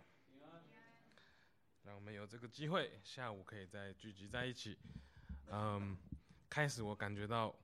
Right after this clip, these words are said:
我们的青年聚会开始跟上午会有所不同了，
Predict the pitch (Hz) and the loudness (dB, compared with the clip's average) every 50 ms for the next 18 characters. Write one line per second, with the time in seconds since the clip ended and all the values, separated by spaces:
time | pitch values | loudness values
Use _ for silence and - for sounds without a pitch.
0 | - - - 90 98 101 104 107 110 - - 127 123 110 104 104 101 110 107 110 | -16 -10 -6 -4 -2 -2 0 -2 -2 -2 -2 0 0 0 -2 -2 -4 -2 -2 -2
1 | 107 - - 110 110 101 95 95 95 - 113 110 110 - - - - 135 127 117 | -2 0 2 4 4 4 2 0 6 8 10 10 10 10 8 12 12 12 12 12
2 | 104 101 101 95 - 131 120 131 127 - 110 104 101 - - 101 104 110 110 - | 12 12 12 12 12 12 12 12 12 12 12 12 12 12 12 12 12 12 12 12